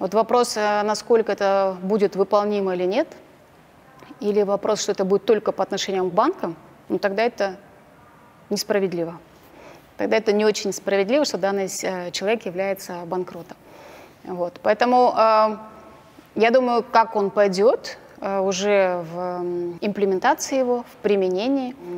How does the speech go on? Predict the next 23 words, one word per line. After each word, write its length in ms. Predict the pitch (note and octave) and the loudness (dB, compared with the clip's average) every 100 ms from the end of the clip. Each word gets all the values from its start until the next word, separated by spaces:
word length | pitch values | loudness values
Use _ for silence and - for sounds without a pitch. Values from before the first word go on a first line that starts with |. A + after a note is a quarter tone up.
| E3+ | -2
будет 520 | G#3+ G3+ G3+ - - - | 0 0 -4 -8 -18 -10
еще, 280 | F#3 - F#3+ | -6 -2 -2
я, 180 | F3+ - | -2 -2
я 160 | F#3 | -2
думаю, 340 | F#3 F#3 F3+ F3+ | -2 -4 -4 -4
необходимость 680 | F#3+ - G3 G3 F#3 F3 | -6 -2 -2 0 -2 -2
многих 300 | G3 F3+ E3+ E3+ | -4 -6 -6 -6
доработок, 680 | F3+ F3 A#3 - C4 - - | -4 0 0 0 -6 -8 -10
может 240 | F#3+ F#3+ | -6 -2
быть, 160 | F#3+ G3 | -2 -2
на 120 | F#3+ | 0
уровне 360 | G3+ G3+ F#3 | 4 2 2
подзаконных 680 | F3 A3+ B3+ B3 C4 B3 A3 | 0 0 0 -2 -4 -6 -6
каких-то 460 | A3 - G3+ - G3+ | -10 -8 -8 -6 -6
актов. 360 | - F#3+ - - - - - - - - | -6 -12 -12 -20 -20 -20 -20 -20 -20 -16
Люди 640 | - G3 G#3 A#3+ G#3+ G3+ A3 | -4 0 2 4 2 2 2
должны 540 | G#3 G#3+ F#3+ A3 A3+ | 4 2 0 -2 -2
понимать, 840 | A3 G#3 G3 G3 A3+ D#4 E4 - - - - - _ | -2 0 0 0 -2 -2 -4 -10 -14 -20 -20 -20 _
что 220 | - - G3 | -12 -4 0
быть 180 | A3 | 0
банкротом — 640 | F#3 F#3+ F#3+ - C4 C4+ G3 | 2 0 0 0 0 0 -4
это 140 | G3 F#3+ | -4 -8
плохо, 540 | - G3+ G#3+ F3 E3 | -4 2 2 2 -8